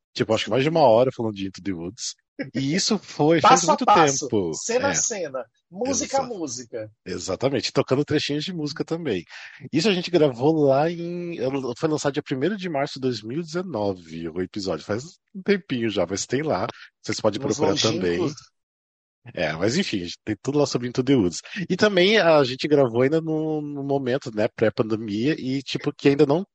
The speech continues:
Speaker 1: teve o último revival da Broadway, que recentemente a gente teve um revival meio em concert, né? Que até duas pessoas que, que fazem parte do Clube do Musical, que as duas Stephanies assistiram na Broadway, não tão aqui pra contar pra gente,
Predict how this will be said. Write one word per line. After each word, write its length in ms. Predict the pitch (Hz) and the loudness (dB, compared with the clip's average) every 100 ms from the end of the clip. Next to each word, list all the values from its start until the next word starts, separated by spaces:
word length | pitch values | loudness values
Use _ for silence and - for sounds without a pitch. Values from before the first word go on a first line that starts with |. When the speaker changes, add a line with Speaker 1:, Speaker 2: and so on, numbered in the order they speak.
| _ | _
Speaker 1:
teve 320 | 156 156 190 160 | 2 2 2 0
o 20 | |
último 320 | 123 - 110 | -2 -2 -2
revival 460 | 101 95 87 87 90 | 0 -2 -2 -4 -8
da 80 | |
Broadway, 400 | 87 87 85 120 | -6 -4 -4 -4
que 100 | - | -6
recentemente 580 | 90 95 92 - - 85 | -6 -6 -8 -10 -14 -12
a 40 | 82 | -14
gente 200 | 85 - | -14 -6
teve 320 | 92 98 90 - _ _ - | -4 -4 -6 -14 _ _ -4
um 80 | 233 | 2
revival 480 | 269 151 139 156 147 | 2 4 4 4 4
meio 280 | 135 123 117 | 2 2 -2
em 20 | - | -4
concert, 640 | - 127 208 - 110 - | -4 -2 -2 -4 -6 -6
né? 320 | 101 110 165 185 _ _ _ | -4 0 0 -2 _ _ _
Que 80 | - | 0
até 180 | 175 185 | 2 2
duas 340 | 170 151 277 - | 0 2 0 0
pessoas 420 | 196 - 160 156 | -2 -2 0 -2
que, 140 | - 143 143 - | -2 -8 -10 -8
que 160 | 147 | -6
fazem 340 | 135 135 135 165 | 0 0 0 0
parte 300 | 135 127 117 | 0 -2 -2
do 80 | 113 | -12
Clube 180 | 117 | -10
do 100 | 107 | -8
Musical, 460 | 110 101 101 107 107 | -6 -6 -4 -4 -4
que 120 | - | 0
as 120 | 110 92 | -2 -2
duas 160 | 123 | -6
Stephanies 500 | 127 - 110 - 107 | -6 -2 -2 -2 -6
assistiram 640 | 101 - 110 - 110 131 170 147 | -6 -6 -8 -6 -4 -4 -2 -2
na 60 | |
Broadway, 280 | 98 107 110 | 0 0 2
não 140 | 107 156 | 0 0
tão 200 | 156 127 | 0 -2
aqui 180 | - | -2
pra 140 | 117 120 | -8 -6
contar 400 | - 95 95 90 | -4 -4 -2 -2
pra 100 | 101 | -4
gente, 480 | 85 90 139 - | -6 -8 -8 -10